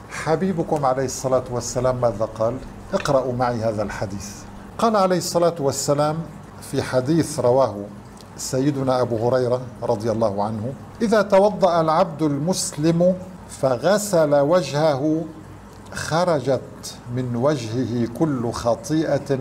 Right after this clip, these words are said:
نظر إليها بعينيه مع الماء، فإذا غسل يديه خرجت من يديه كل خطيئة بطشتها يداه مع الماء، فإذا غسل رجليه خرجت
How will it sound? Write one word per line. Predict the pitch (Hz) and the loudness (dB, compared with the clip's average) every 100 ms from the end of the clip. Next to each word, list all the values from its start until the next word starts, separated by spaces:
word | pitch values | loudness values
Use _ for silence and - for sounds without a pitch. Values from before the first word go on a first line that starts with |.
| 131 | 0
نظر | 139 127 127 | 2 4 2
إليها | 131 123 131 117 123 | 2 0 0 2 0
بعينيه | 110 117 113 117 127 135 110 | 2 2 2 2 0 0 0
مع | 120 113 110 | 0 2 0
الماء، | 110 117 110 - - - - - - - - - - - - - - - - | 0 -2 -2 -8 -18 -20 -20 -18 -18 -18 -18 -18 -18 -18 -18 -18 -18 -6 0
فإذا | 180 180 156 156 | 2 2 4 4
غسل | 139 151 175 165 151 135 | 4 2 2 2 4 4
يديه | 135 135 123 156 160 131 143 147 151 - - - - - | 4 4 4 4 4 2 2 0 -2 -12 -16 -18 -16 -14
خرجت | - 156 160 131 127 - 131 | -2 2 2 2 0 -2 -4
من | 135 | -4
يديه | 127 120 123 147 120 120 - | 0 2 4 2 2 -2 0
كل | 180 175 143 | 0 0 -2
خطيئة | - 123 - 151 139 127 143 143 147 - - - - - 117 | 0 -2 0 -2 0 0 0 -2 -4 -10 -16 -18 -18 -10 -2
بطشتها | 123 120 120 - 147 151 110 131 131 | 0 2 0 0 -2 -2 -4 2 2
يداه | 127 117 107 131 107 113 | 2 0 2 2 2 -2
مع | 110 107 | 0 0
الماء، | 104 107 104 - - - | -2 -4 -8 -10 -18 -2
فإذا | 165 185 175 151 151 | 0 2 0 4 4
غسل | 135 139 156 - 147 131 127 | 4 2 2 2 2 4 2
رجليه | 117 104 135 147 131 139 | -2 0 2 2 2 0
خرجت | 139 - 131 151 143 135 147 | -2 -2 2 2 2 2 0